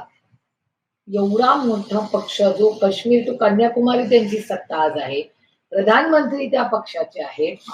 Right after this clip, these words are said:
अशा पक्षाच्या एवढ्या नॅशनल लीडरच्या बद्दल असा आरोप होतोय. आणि तो व्हिडिओ चॅनलवाल्यांनी,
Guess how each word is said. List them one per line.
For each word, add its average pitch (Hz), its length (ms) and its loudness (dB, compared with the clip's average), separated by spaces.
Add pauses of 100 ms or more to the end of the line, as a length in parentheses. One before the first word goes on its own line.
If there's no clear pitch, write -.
(340)
अशा 208 300 4
पक्षाच्या 233 840 0 (180)
एवढ्या 214 420 0
नॅशनल 233 760 0
लीडरच्या - 1500 -4
बद्दल 240 360 2
असा 220 220 2
आरोप 196 360 2
होतोय. 196 300 -2
आणि 226 380 -2
तो 285 180 2
व्हिडिओ 247 360 2 (180)
चॅनलवाल्यांनी, 240 760 0